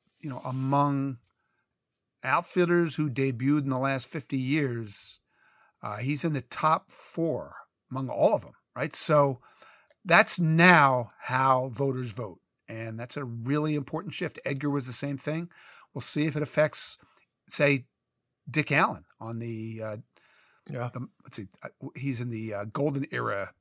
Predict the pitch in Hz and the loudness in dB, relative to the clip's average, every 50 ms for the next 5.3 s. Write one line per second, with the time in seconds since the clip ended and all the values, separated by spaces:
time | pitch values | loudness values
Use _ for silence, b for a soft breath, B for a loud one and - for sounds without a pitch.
0 | _ - 104 101 101 104 101 - - _ _ _ _ - 131 - _ - 127 127 | _ -4 -4 -2 -2 -4 -4 -6 -8 _ _ _ _ -20 -20 -14 _ -8 -8 -8
1 | 127 123 123 123 - _ - 127 117 120 127 135 143 - - - 127 131 151 160 | -6 -6 -8 -8 -8 _ -12 -10 -8 -6 -6 -6 -6 -6 -10 -8 -4 -4 -4 -4
2 | - - - _ _ _ _ - - - - 117 120 - 131 123 101 87 - _ | -6 -10 -14 _ _ _ _ -14 -12 -10 -10 -8 -8 -8 -8 -10 -10 -16 -20 _
3 | B B B B B B 202 202 214 226 117 139 147 214 202 - - 240 214 - | B B B B B B 8 8 8 8 6 6 6 6 6 6 4 2 2 6
4 | - 214 - 175 185 180 160 - - - - 208 208 196 - - 190 160 - - | 6 4 8 8 6 6 6 0 -4 -2 2 2 2 2 4 4 4 4 4 0
5 | - 151 120 107 95 | 0 0 -2 -4 -8